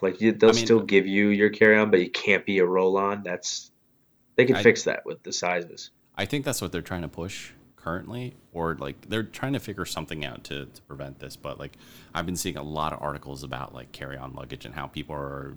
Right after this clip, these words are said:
Speaker 2: just, like, complaining about th-, what's going on with it right now. But, um, so, so back to my, my other point of, like, one carry-on, one personal bag, right?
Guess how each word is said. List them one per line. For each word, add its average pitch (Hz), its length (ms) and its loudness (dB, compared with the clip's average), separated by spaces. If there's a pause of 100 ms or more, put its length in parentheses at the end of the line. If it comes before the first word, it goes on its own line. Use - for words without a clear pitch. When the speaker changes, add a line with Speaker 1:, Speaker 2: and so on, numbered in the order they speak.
(120)
Speaker 2:
just, - 260 -18
like, 69 180 -12
complaining 73 500 -12
about 71 260 -12
th-, - 100 -20 (260)
what's 78 260 -14
going 73 280 -10
on 73 180 -12
with 71 140 -14
it 53 80 -14
right 67 200 -12
now. 69 220 -12 (720)
But, 78 120 -8
um, 73 360 -6 (1200)
so, 87 400 -4 (180)
so - 160 -18
back 110 260 -2
to - 100 -14
my, 85 200 -2 (200)
my 87 240 -4
other 98 180 -2
point 69 460 -12
of, 76 160 -12
like, 71 180 -8 (360)
one 85 160 -4
carry-on, 80 380 -6
one 71 120 -6
personal 73 380 -10
bag, 60 240 -12 (580)
right? 78 200 -6